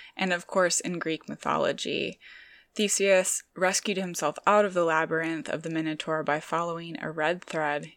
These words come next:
given to him by Ariadne. I can think of no better time to honor the spiral of growth, change, and burgeoning energy than around the summer solstice. Where can you notice these occurrences in your own life,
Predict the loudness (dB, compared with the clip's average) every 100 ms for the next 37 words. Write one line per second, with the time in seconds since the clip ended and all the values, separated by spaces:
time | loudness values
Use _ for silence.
0 | -6 -6 -4 -6 -8 -8 -8 -8 -6 -6
1 | -4 -4 -2 -2 -2 -4 -6 -8 -14 _
2 | _ _ -4 -4 -4 -6 -4 -2 -4 -2
3 | -2 4 4 6 4 0 -2 -2 -4 -6
4 | -2 0 0 -2 -4 -10 -20 -4 0 2
5 | 2 0 0 -2 -4 -2 2 4 4 0
6 | -16 -8 -4 -2 -4 -4 -4 -4 -2 0
7 | 0 0 -4 -4 -4 -4 -6 -8 -6 -6
8 | -4 -6 -6 -4 -4 -4 -4 -4 -2 -2
9 | 0 0 0 0 0 2 0 -2 -6 -18
10 | -18 -4 4 6 6 0 0 0 0 -2
11 | -2 -4 -4 -4 -4 -2 -4 -4 -4 -4
12 | -2 -2 -2 -4 -4 -4 -6 -10 -16